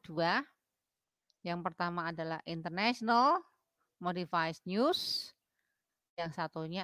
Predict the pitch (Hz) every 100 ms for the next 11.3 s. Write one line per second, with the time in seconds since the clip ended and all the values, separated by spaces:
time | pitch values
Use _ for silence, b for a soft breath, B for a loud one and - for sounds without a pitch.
0 | 135 147 151 160 147 147 160 156 151 143
1 | - - - _ _ _ _ _ _ _
2 | _ _ _ _ _ 165 165 165 175 208
3 | 262 330 - _ _ _ _ _ _ _
4 | _ 175 170 165 185 175 147 _ _ _
5 | _ 170 175 185 170 156 - _ 180 175
6 | 180 185 220 311 _ _ _ _ _ _
7 | _ 165 165 180 190 202 196 _ 170 151
8 | 151 170 160 147 143 147 _ _ _ _
9 | _ _ _ _ _ _ _ _ _ _
10 | _ _ _ _ _ _ _ _ 160 170
11 | 214 277